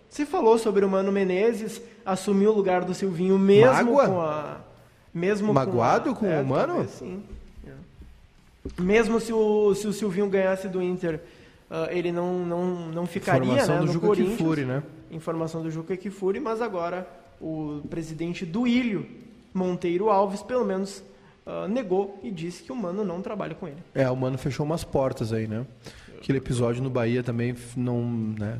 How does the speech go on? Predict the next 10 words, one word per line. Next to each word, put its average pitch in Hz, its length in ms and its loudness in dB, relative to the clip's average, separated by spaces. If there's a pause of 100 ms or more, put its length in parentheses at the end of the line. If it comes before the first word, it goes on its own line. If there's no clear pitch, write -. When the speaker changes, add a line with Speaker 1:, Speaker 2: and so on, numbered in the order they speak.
Speaker 2:
caso 104 280 -4
de 117 120 -2
racismo 117 580 -2
lá 120 140 0
do 117 100 -4
Ramírez, 120 880 -2 (580)
uma 120 80 0
polêmica 120 460 -2
danada, 131 520 0
ficou, 131 600 -2